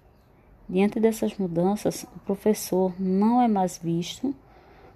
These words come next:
como uma figura central do conhecimento, e sim o mediador do processo de ensino e aprendizagem. Nesse tópico,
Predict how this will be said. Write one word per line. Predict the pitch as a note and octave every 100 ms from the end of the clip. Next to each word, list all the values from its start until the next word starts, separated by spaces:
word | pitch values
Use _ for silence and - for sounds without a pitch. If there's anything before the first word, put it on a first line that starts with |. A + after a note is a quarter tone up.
| -
como | F#3+ G3+
uma | G#3+
figura | - A3 G3+ G#3
central | G3+ B3+ C4+ G#3+ F#3
do | F3+
conhecimento, | - F3+ E3+ - F3+ E3 D#3 - - - - - -
e | B3
sim | - G#3 G3+ A3+ -
o | G3+
mediador | G3 G3 G3+ F#3+ F#3+
do | F#3
processo | - G3 - F3 E3+
de | -
ensino | F#3+ - F3+ F3
e | F3+
aprendizagem. | - F3 F#3 F#3 E3+ D#3 - E3+ - - - - - - - - - - - - - - - - _ _ _ _ - - - - - _ _
Nesse | G3+ F3+ -
tópico, | G3 - F3+ F3+ - C4+